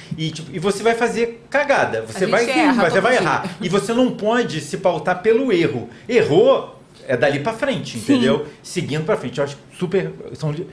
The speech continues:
Speaker 1: eu até já li os meus, inclusive tô aqui, eu descobri que eu não consigo ter, criar um cachorro, mas, tipo,
Speaker 3: <laughs>
Speaker 1: é, é, tá aí. Semana que vem vai ter um que vai me, vai ainda falar mais, porque eu não sei criar
Speaker 2: Vai.
Speaker 1: cachorro, né?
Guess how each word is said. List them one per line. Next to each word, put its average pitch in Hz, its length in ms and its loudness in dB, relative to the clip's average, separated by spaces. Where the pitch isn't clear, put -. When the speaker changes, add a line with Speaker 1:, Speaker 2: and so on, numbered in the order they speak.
Speaker 1:
eu 247 80 4
até 262 240 2
já 294 140 4
li 208 200 0
os 214 160 0
meus, 135 520 0
inclusive 117 300 -10
tô 151 80 -4
aqui, 135 260 -8
eu - 260 -2
descobri 151 400 -4
que - 60 -4
eu 156 340 -2
não 147 180 -6
consigo 139 300 -6
ter, 147 240 2
criar 147 180 -2
um 151 80 -2
cachorro, 135 480 -6
mas, 127 220 -6
tipo, - 120 -2
Speaker 3:
<laughs> 294 720 -2
Speaker 1:
é, 120 300 2
é, - 80 -10
tá 131 140 -2
aí. 127 180 -2
Semana 165 280 -2
que 165 100 -2
vem 151 120 0
vai 165 120 0
ter 165 160 -2
um 151 180 -4
que - 100 -6
vai 160 120 -2
me, 156 160 -8
vai 147 140 -2
ainda 143 120 -6
falar 147 200 -2
mais, 147 220 -6
porque - 300 -14
eu 135 80 -4
não 135 100 -8
sei 131 200 -8
criar 127 180 -10
Speaker 2:
Vai. 185 100 -6
Speaker 1:
cachorro, 170 280 -8
né? - 80 -18